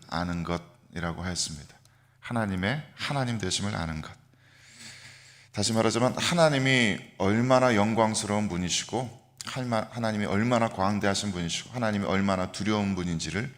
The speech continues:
안다는 그런 얘기입니다. 어떤 사람들은 마치 출애굽기의 유대인들처럼 자기 나름의 황금 송아지를 만들고서 자기가 만들어낸 그 하나님의 이미지를 섬기면서 그것이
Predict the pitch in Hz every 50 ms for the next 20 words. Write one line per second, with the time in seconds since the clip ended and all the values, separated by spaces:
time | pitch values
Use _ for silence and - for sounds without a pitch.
0 | - - - - _ _ _ _ _ _ - 90 90 87 87 87 87 85 - 95
1 | 95 92 90 87 82 80 80 78 73 73 - - - - _ _ _ _ _ _
2 | _ _ _ _ - - - - - - - - - 92 95 120 123 113 120 117
3 | 117 113 107 117 120 120 117 113 104 85 - - - - - - - 98 - 107
4 | 101 - - 165 160 151 123 123 107 - - 104 104 101 98 98 107 104 101 95
5 | 95 80 - - 87 92 113 123 117 - - 95 95 107 107 98 90 92 104 104
6 | 101 98 98 - - 151 143 127 127 117 113 120 110 107 98 90 95 95 98 98
7 | 87 85 85 87 87 82 82 80 76 - - 80 80 90 92 - - _ _ _
8 | _ _ _ _ _ _ _ _ _ _ - - - - - - 90 101 98 113
9 | 113 101 101 104 107 107 107 101 101 98 92 92 87 - 95 101 95 95 92 120
10 | 120 113 104 101 98 - 104 113 117 113 101 - 98 98 95 92 - 98 95 87
11 | 87 82 82 80 78 - 85 - - 90 90 82 - - 87 82